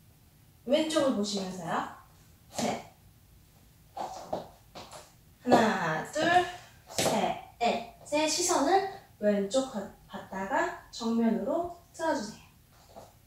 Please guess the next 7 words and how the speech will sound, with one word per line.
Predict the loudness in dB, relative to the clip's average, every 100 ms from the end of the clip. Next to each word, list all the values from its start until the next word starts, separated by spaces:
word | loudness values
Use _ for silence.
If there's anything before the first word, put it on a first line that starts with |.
| -20 -20 -16 -10 -6 -6 -6 -12 -16 -20 -8
다시 | -2 0
한 | 0
번 | -2
더 | -2
천천히 | 0 0 0 0 0 -4
시작. | -4 -2 -2 -4 -10 -6 -2 -2 -4 -12 -20 -20 -16 -6
걷고 | -4 -6 -2 4 6 6 4